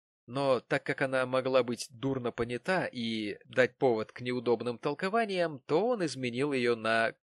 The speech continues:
Кримпл. Чтобы ни у кого не возникло подозрений насчёт англо-бенгальской компании беспроцентных суд и страхования жизни, вопреки всем этим утверждениям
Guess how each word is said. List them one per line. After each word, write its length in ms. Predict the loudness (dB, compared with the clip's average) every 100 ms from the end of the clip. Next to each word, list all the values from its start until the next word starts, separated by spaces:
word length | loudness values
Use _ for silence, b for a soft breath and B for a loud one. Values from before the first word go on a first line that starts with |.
| -8
Кримпл. 560 | -4 -4 -6 -10 -10 -12 _ _ _ _ _ _ -14
Чтобы 300 | -8 -4 -4
ни 140 | -2 0
у 100 | 0
кого 320 | 0 2 2
не 80 | 2
возникло 560 | 0 -2 -4 -6 -4
подозрений 680 | -2 0 0 0 -2 -2 -6
насчёт 440 | -6 -4 -2 -2 -2
англо-бенгальской 960 | -2 -2 -2 -4 -4 0 0 0 -4 -4
компании 720 | -4 -4 0 0 0 -6 -8 _ _ _
беспроцентных 920 | -4 -4 0 0 2 0 0 -6 -6
суд 520 | -4 -6 -4 -4 -4 -8
и 80 | -8
страхования 680 | -6 -4 -2 0 0 -2 -6
жизни, 540 | -2 -2 -2 -8 -8 _ _ _ _
вопреки 560 | -2 0 0 -4 -2 -4
всем 340 | -4 0 0
этим 280 | 0 -4 -6
утверждениям 800 | -8 -4 -2 -2 0 -2 -2 -6